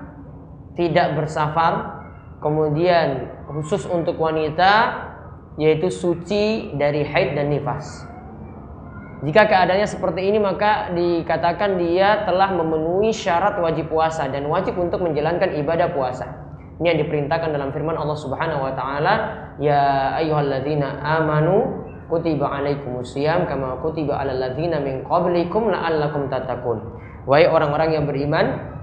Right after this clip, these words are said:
diwajibkan kepada kalian itu untuk berpuasa, termasuk wanita juga di dalamnya, ya, sebagaimana diwajibkan kepada orang-orang sebelum kalian agar kalian itu bertakwa.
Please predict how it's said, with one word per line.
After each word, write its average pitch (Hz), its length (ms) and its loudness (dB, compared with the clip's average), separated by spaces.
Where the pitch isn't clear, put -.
diwajibkan 156 640 2
kepada 139 320 0
kalian 156 400 2
itu 151 160 -2
untuk 139 400 -2
berpuasa, 143 880 -2
termasuk 160 480 -2
wanita 185 320 4
juga 190 240 2
di 190 80 0
dalamnya, 190 720 0
ya, 151 160 -2
sebagaimana 190 560 2
diwajibkan 190 580 2
kepada 175 240 0
orang-orang 175 460 2
sebelum 160 400 -2
kalian 170 480 0
agar 151 580 2
kalian 156 400 2
itu 156 160 -2
bertakwa. 139 540 -4